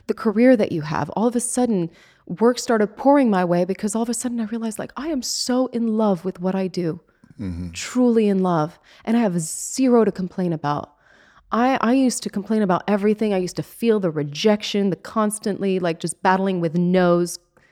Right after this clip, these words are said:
Speaker 1: you know, from audition to audition or whatever it was that I was working on. And then all of a sudden I was like, "Wow, I'm so lucky to even be here in L A. I come from Switzerland in the middle of nowhere. And now here I am in Hollywood and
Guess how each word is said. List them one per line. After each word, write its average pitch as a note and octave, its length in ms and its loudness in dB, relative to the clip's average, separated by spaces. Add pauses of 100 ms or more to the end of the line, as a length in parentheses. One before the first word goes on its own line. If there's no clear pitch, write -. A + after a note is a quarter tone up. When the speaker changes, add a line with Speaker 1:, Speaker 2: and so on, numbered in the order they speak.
Speaker 1:
you F#3+ 100 -2
know, E3+ 120 2
from E3+ 200 -4
audition E3+ 380 -2
to E3+ 120 -2
audition F3 420 -2
or E3+ 40 0
whatever F#3 320 0
it F3 100 -2
was F3 220 -2
that E3+ 120 -6
I E3 40 -2
was E3 140 -4
working G#3 280 -2
on. E3+ 200 0 (840)
And A3+ 140 4
then A3+ 80 4
all A#3 80 2
of B3+ 80 -4
a C4+ 40 0
sudden C4 220 -2
I B3+ 60 0
was A#3 120 -4
like, F#3+ 200 -6 (280)
"Wow, D4 220 -2
I'm G#3 100 0
so C#4+ 280 -2
lucky C4 380 -8
to - 220 -12
even A3+ 440 -4 (180)
be E4 240 4
here A#3+ 300 4
in G3+ 160 4
L A#3 240 2
A. D#4 220 6
I A#3+ 120 2
come A3 300 -6
from G3 160 -6
Switzerland C#4 760 -2
in G#3+ 60 -2
the G3+ 60 -4
middle A3 180 -2
of F#3+ 80 -6
nowhere. C4+ 560 2
And A3 120 -2
now A#3 200 0
here B3 300 -6
I B3 60 0
am B3 160 0
in F#3 60 -2
Hollywood C4+ 760 0
and F3+ 160 0